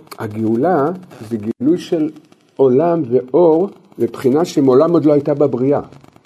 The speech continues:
זה, זה מציאות שעוד לא, מעולם הייתה לא בבריאה. מכיוון שהיא מעל הבריאה, היא מעל גדרי הבריאה שאנחנו מכירים, על כן, העבודות שלנו לא יכולות להגיע לשם. אנחנו לא יכולים לעשות משהו כדי, אה, לזכות להמשיך את האור הזה.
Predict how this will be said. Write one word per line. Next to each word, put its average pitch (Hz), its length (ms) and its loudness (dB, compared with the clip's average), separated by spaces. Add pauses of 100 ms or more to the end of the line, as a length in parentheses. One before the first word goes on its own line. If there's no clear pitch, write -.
(560)
זה, 117 220 0
זה 113 80 2 (140)
מציאות 127 340 0
שעוד 147 140 -2
לא, 139 140 2
מעולם 139 320 2
הייתה 143 200 0
לא 143 120 2
בבריאה. 135 400 0 (640)
מכיוון 151 300 2
שהיא 151 340 2
מעל 151 380 4
הבריאה, 120 320 2
היא 104 120 0
מעל 147 240 2
גדרי 139 480 2
הבריאה 139 340 4
שאנחנו 156 360 -2
מכירים, 156 600 2 (380)
על 107 200 -4
כן, 185 300 4 (180)
העבודות 123 440 2
שלנו 190 340 4
לא 160 100 6
יכולות 175 260 4
להגיע 180 260 4
לשם. 107 360 0
אנחנו 101 260 0
לא 156 80 6
יכולים 202 220 4
לעשות 196 280 2
משהו 185 260 0
כדי, 175 200 2
אה, 165 560 2 (540)
לזכות 151 480 2
להמשיך 180 360 2
את - 80 -2
האור 185 220 4
הזה. 95 180 0